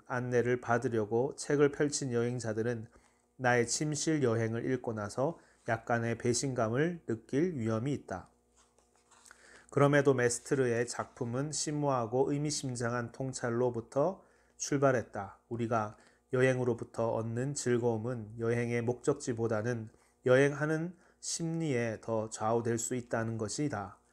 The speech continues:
여행의 심리를 우리 자신이 사는 곳에 적용할 수 있다면 이런 곳들도 훔볼트가 찾아갔던 남아메리카의 높은 산고개나 나비가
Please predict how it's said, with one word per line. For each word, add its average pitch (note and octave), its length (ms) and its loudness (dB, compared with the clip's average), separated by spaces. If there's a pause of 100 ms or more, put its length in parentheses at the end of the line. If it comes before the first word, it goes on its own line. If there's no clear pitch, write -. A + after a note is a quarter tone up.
(360)
여행의 C3 400 4
심리를 C3 800 0 (120)
우리 A#2+ 200 0
자신이 C3 680 -4
사는 D3 420 -2
곳에 C3+ 460 0 (400)
적용할 C#3+ 460 2
수 C#3+ 120 -2
있다면 A2 460 -6 (460)
이런 D#3+ 340 4
곳들도 B2+ 760 0 (180)
훔볼트가 D3+ 920 0
찾아갔던 A#2 840 0
남아메리카의 A#2+ 960 -2 (280)
높은 C3 600 0
산고개나 C3+ 840 0
나비가 A2+ 600 0